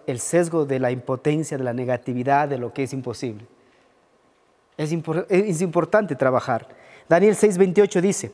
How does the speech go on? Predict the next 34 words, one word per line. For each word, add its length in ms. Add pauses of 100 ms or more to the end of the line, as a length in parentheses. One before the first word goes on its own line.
(520)
"Y 100
este 200
Daniel 340
prosperó 480
durante 380
el 60
reinado 360
de 60
Darío 380
y 40
durante 340
el 60
reinado 300
de 100
Ciro 320
de 100
Persa". 380 (420)
Otro 320
hombre 200
que 100
prosperó 540
durante 340
dos 240
reinos 300
poderosos. 640 (960)
Nabucodonosor, 1000
Ciro, 400
los 160
persas. 540 (1200)
Prosperó 500
allá 180
en 100
el 100
mundo. 460